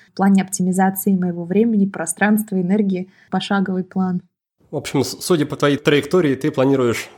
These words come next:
Speaker 2: к тридцати годам уже стать бабушкой, жить на даче, в полной пенсии, заслуженный отдых, да? <laughs>
Speaker 1: Нет, ты чего, какой?
Speaker 2: Ну, ну как, ш-, шестнадцать лет институт, двадцать пять лет закончила карьеру,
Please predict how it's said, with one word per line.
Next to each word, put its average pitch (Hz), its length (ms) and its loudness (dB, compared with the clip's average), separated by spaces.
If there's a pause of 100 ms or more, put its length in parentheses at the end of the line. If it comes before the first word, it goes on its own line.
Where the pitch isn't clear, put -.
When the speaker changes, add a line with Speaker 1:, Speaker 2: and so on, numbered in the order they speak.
(180)
Speaker 2:
к - 80 -18
тридцати 147 380 -2
годам 139 320 2
уже 117 400 2 (380)
стать 120 320 -2
бабушкой, 147 600 -2 (320)
жить 147 320 -2
на 131 100 2
даче, 127 440 0 (260)
в - 240 -20
полной 139 360 4
пенсии, 127 600 0 (340)
заслуженный 139 560 0
отдых, 101 300 0
да? 147 160 -2 (1000)
<laughs> - 320 -8 (680)
Speaker 1:
Нет, 330 580 4
ты 254 100 -4
чего, 269 500 -2
какой? 240 580 -4 (140)
Speaker 2:
Ну, 147 520 -2
ну 127 80 0
как, - 220 2
ш-, - 120 -6
шестнадцать 185 580 0
лет 165 180 4
институт, 156 520 0
двадцать 135 340 0
пять 147 220 0
лет 135 120 0
закончила 127 440 0
карьеру, 120 580 2